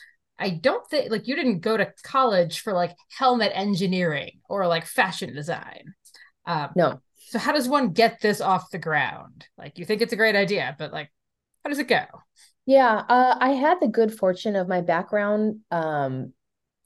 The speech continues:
Speaker 2: my background's in nonprofits, and, like, uh, I was actually at Tom's when I decided, like, when I kind of had this revelation. M-, the mentor that passed away is actually someone who hired me at Tom's, but,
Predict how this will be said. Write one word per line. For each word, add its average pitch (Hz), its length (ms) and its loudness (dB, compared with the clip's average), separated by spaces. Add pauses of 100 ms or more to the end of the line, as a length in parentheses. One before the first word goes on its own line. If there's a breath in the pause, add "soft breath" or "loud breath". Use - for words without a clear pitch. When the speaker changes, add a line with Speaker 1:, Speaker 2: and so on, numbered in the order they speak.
(220)
Speaker 2:
my 202 140 2
background's 285 380 4
in 247 80 4
nonprofits, 175 920 -2
and, 165 180 -2
like, 156 380 -2 (100)
uh, 156 280 4 (340)
I 190 120 2
was 185 260 2
actually 220 600 0
at - 180 -2
Tom's 143 460 -4
when 156 120 -4
I 143 80 0
decided, 143 440 -2
like, 139 200 -2
when 143 100 -2
I 139 60 0
kind 151 180 -6
of 143 80 -4
had 143 180 -2
this 139 140 -4
revelation. 139 840 -2
M-, 160 140 -6 (120)
the 180 60 0
mentor 202 280 0
that 156 180 2
passed 165 220 -6
away 170 100 2
is 160 100 0
actually 147 260 -8
someone 139 200 -4
who 131 60 -6
hired 143 240 -2
me 87 120 -8
at - 80 -20
Tom's, - 360 -12 (500 loud breath)
but, 156 420 4